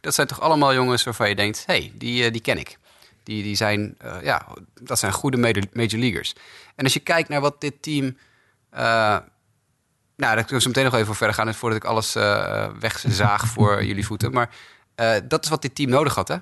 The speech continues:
Speaker 1: Ervaring. Want vorig
Speaker 2: Ja.
Speaker 1: jaar was het een ontzettend jong team dat uit het niets kwam. En met al deze bekende namen, al deze veteranen, heeft dit team nu balans. Dus ik denk dat de Minnesota Twins met afstand het meest improved team in deze divisie zijn.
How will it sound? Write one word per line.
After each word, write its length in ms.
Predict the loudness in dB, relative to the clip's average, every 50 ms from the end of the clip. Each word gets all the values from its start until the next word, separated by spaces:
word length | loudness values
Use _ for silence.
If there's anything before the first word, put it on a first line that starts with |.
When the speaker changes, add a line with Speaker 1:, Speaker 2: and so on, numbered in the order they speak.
| _ _
Speaker 1:
Ervaring. 500 | -6 -4 2 2 4 4 4 2 -2 -4 -8 _ -14
Want 120 | -12 -8 -4
vorig 160 | 0 0 0
Speaker 2:
Ja. 40 | 2
Speaker 1:
jaar 80 | 2 0
was 60 | -2 -2
het 60 | -4
een 40 | -6
ontzettend 320 | -2 0 0 0 0 -2 -2
jong 180 | 0 0 0
team 160 | 0 -2 -2 -2
dat 80 | 0 0
uit 100 | 0 0
het 80 | 0
niets 180 | -2 -2 -4 -2
kwam. 300 | -2 0 0 0 -2 -6 _
En 280 | -8 -4 -4 -4 -4 -4
met 220 | -6 -6 -6 -6 -6 -10 -20 -16 -6 0
al 160 | 2 2 4
deze 220 | 4 0 -2 -2
bekende 340 | -4 -4 -2 0 2 2 2
namen, 360 | 2 2 2 2 2 2 2
al 100 | 0 0
deze 220 | 0 0 -2 -2 -2
veteranen, 680 | 0 0 0 0 0 0 0 2 2 0 -2 -4 -6 -10 -18 -20 -20 -20 -20 _ _ _ _
heeft 280 | -2 0 0 0 0
dit 140 | -2 -10 -8
team 180 | -4 -4 0 0
nu 120 | 2 0 2
balans. 480 | 2 2 4 4 4 2 0 -2 -6
Dus 120 | -6 -6 -6
ik 120 | -6 -4
denk 180 | -4 -4 -4 -4
dat 120 | -6 -6
de 60 | -4
Minnesota 380 | -2 -2 -2 -2 -2 -2 -2 -2
Twins 300 | -2 -4 -4 -4 -4 -6
met 140 | -8 -6 -6
afstand 320 | -6 -6 -4 -6 -6 -6
het 140 | -8 -10 -8
meest 260 | -6 -6 -4 -6 -8
improved 460 | -10 -10 -12 -10 -8 -8 -8 -10 -10 -12
team 200 | -12 -10 -8 -8
in 80 | -6 -4
deze 180 | -4 -6 -6
divisie 320 | -6 -8 -6 -6 -6 -6 -8
zijn. 240 | -10 -10 -12 -14